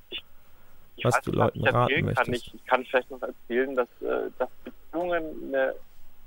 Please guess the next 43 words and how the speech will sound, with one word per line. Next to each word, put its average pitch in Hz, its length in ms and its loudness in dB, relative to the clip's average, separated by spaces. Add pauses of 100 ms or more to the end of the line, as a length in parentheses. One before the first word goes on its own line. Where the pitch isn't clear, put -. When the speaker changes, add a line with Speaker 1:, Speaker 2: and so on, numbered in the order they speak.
(360)
Speaker 1:
also, 127 380 6 (420)
hm, 147 180 4 (800)
Beziehungen 160 380 4
sind 170 180 2
unterschiedlich. 175 720 2 (160)
Das 123 140 0
ist 135 120 -14
vielleicht 147 220 0
ein 135 60 -4
Punkt, - 260 -6
der, 131 260 8 (160)
der 127 120 6
noch 131 180 2
ganz 135 240 2
wichtig - 380 0
ist 127 180 -4
und 127 100 -6
den, 127 200 0
den 127 140 2
viele 143 220 0
Menschen 135 340 2
sich 127 140 -6
vielleicht 123 240 4
mitnehmen 131 380 0
sollten. 110 280 6
Beziehungen 135 380 0
sind 135 140 2
einfach 131 320 2
immer 135 260 6 (680)
irgendwie 143 320 6
was 131 160 6
Eigenständiges. 113 760 4
Das 117 100 -6
ist - 180 -14
keine 127 200 6
Beziehung 127 420 0
wie 127 60 0
die 120 120 6
andere. 117 360 6
Und 110 200 0
während 117 240 4
ich - 180 -6
irgendwie, 117 460 0